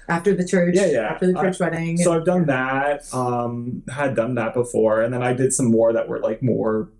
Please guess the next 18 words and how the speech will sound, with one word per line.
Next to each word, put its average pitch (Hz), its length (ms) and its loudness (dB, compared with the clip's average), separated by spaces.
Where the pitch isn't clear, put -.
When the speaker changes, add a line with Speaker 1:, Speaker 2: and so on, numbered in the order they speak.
Speaker 2:
private, - 840 -2
handcrafted 123 920 -2
things. 104 480 -4
And 107 280 0
I, 135 60 -14
I, 151 40 0
I 147 60 4
think 226 320 2
that 170 220 0
it 175 60 6
was 208 120 4
always 214 420 2
gonna 131 240 2
just 131 240 0
have 143 260 -4
to 123 80 0
be 110 560 -2
something - 680 -4